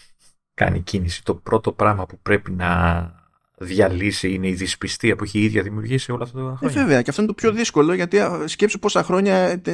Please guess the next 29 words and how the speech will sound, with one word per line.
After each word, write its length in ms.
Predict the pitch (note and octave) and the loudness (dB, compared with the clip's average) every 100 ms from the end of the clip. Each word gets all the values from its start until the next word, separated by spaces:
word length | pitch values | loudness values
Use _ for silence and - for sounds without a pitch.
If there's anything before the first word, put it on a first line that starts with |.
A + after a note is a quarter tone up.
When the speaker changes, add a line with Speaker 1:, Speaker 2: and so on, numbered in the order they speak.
| E3 D#3+ | 0 0
Speaker 2:
έχει 160 | F#3 E3+ | -2 0
περάσει 440 | D3 E3 F#3+ F#3 | 2 2 0 -4
χτίζοντας 580 | - - G#3 D#3+ D3 F3 | -4 2 4 4 2 0
αυτή 140 | E3+ | 2
τη 80 | F#3 | 4
δυσπιστία 640 | F3 - - F#3 - G3 A#2+ | 4 0 -4 0 2 2 2
στην 200 | - D#3+ | 2 0
ουσία. 340 | F3 F#3+ - | 2 0 0
Speaker 1:
Να, 80 | A2 | -2
να. 340 | G#2 G#2+ A2+ - | -8 -12 -14 -4
Speaker 2:
Εμέσως, 580 | C3 C#3 D3 - F2+ - | 2 6 6 4 -8 -8
γιατί 200 | A#2 C3 | -4 2
δεν 180 | B2+ - | 2 0
είναι 240 | A2+ G#2+ | -2 0
ότι 100 | G2+ | 2
το 100 | A2 | 4
έκανε, 600 | G#2+ G2 F#2+ G#2 G#2+ - | 4 4 2 0 -2 -6
δε-, 120 | B2 C3 _ _ | -10 -12 _ _
δεν 180 | C#3 D#3 | 0 4
έβαζε 360 | C#3+ C3+ C3+ - | 4 4 2 0
εκείνη 360 | A2+ C#3 C3 | -2 2 2
συνειδητά 380 | A#2 C3 A#2+ B2 | 2 0 2 2
το 80 | A#2 | 0
λιθαράκι, 460 | A2+ A2+ A2+ A#2+ - | 0 2 4 2 -2
«Σήμερα 320 | A#2+ A#2 A2+ | 0 2 2
θα 80 | A2 | 2
χτίσουμε 320 | B2 - A2+ | 0 2 2
Speaker 1:
Ε, 20 | |
Speaker 2:
δυσπιστία», 480 | G#2+ - - B2 | 0 -2 -2 -2